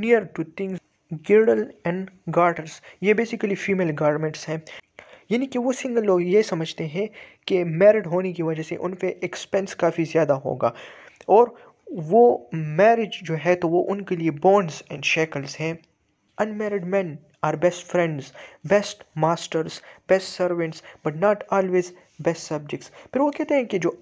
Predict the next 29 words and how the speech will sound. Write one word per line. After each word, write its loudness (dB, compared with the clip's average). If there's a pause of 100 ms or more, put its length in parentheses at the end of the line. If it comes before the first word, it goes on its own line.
अनमैरिड -2
लोग -2
हैं -20 (340)
तो -2
वो 6 (560)
अच्छे 0
दोस्त 2
भी 0
हो 2
सकते -6
हैं, -4 (480)
वो 4 (140)
अच्छे 0
मास्टर -2
भी -2
हो 0
सकते -10
हैं, -6 (440)
वो 4
अच्छे -4
सर्वेंट 2
भी -4
हो -4
सकते -10
हैं, -6 (240)
लेकिन 0
वो 4 (120)
अच्छे -2
शहरी 0